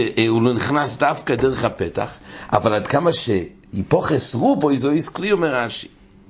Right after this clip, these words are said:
אה, אז אם כך, פה כתוב, אבל כמו יצירים, הם כבר לא מציל. כך שואלת הגמרא, סתיר ברובע, לא יקשיא או ברב רבי או בזוטרי.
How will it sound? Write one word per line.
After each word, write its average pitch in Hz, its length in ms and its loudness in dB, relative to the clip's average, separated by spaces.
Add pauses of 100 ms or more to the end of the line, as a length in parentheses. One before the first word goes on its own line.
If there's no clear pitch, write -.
(1160)
אה, 101 60 6 (1200)
אז 92 180 0
אם 113 120 4
כך, - 500 -2 (220)
פה 139 180 2
כתוב, 175 300 2
אבל 113 200 2
כמו 120 200 0
יצירים, 143 400 2
הם 170 120 0
כבר 135 140 0
לא 131 140 2
מציל. 104 400 -4 (360)
כך 151 180 0
שואלת 151 220 0
הגמרא, 123 240 2
סתיר 135 240 2
ברובע, 113 400 2 (460)
לא 104 80 4
יקשיא 165 640 0
או 120 140 0
ברב 117 380 0
רבי 147 420 2
או 123 140 0
בזוטרי. 90 840 -2